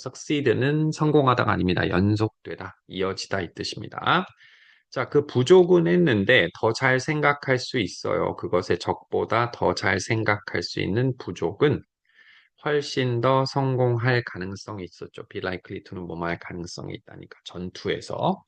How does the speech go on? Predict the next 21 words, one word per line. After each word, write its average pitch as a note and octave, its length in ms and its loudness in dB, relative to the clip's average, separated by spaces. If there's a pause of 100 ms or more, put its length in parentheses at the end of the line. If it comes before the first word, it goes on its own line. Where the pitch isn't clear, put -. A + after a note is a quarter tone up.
(420)
자, E2+ 260 -14
그리고 A2 480 0
나서 D3 680 0
전달할 G2 880 -2
수 - 220 -10
있었다라고 F2+ 840 -6
얘기했습니다. E2+ 560 -8
유전자를 A#2+ 960 2
전달할 E2+ 540 -2
수 - 180 -10
있었는데, F#2+ 680 -2 (460)
responsible C#3+ 580 0
for는 D3+ 300 2
뭐뭇을 B2+ 460 4
책임지는 C#3+ 800 2
이란 F#2 280 2
뜻이나 G#2 360 -12
뭐뭇을 F2 440 -6
담당하고 F#2 720 -4
있는 F2 220 -4 (100)
의미. F2 120 -10